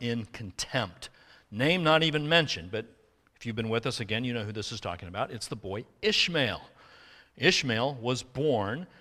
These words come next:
to Hagar through Abraham. And Sarah sees this son of Hagar, the Egyptian, sees Ishmael. What she sees in particular is that he's laughing. The end of verse nine.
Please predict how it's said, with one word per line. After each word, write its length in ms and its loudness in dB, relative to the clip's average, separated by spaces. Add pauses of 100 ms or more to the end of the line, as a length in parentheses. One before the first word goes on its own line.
(200)
to 220 0
Hagar 800 0 (260)
through 420 -4 (320)
Abraham. 760 0 (600)
And 460 0
Sarah 720 4 (100)
sees 460 2
this 400 4
son 340 2
of 80 2
Hagar, 400 4
the 160 -2
Egyptian, 560 -2 (220)
sees 440 0
Ishmael. 680 2 (320)
What 180 6
she 220 2
sees 420 2
in 220 2
particular 800 -2 (140)
is 500 0 (300)
that 160 6
he's 180 4
laughing. 720 4 (400)
The 100 -4
end 140 0
of 60 -4
verse 200 -2
nine. 320 0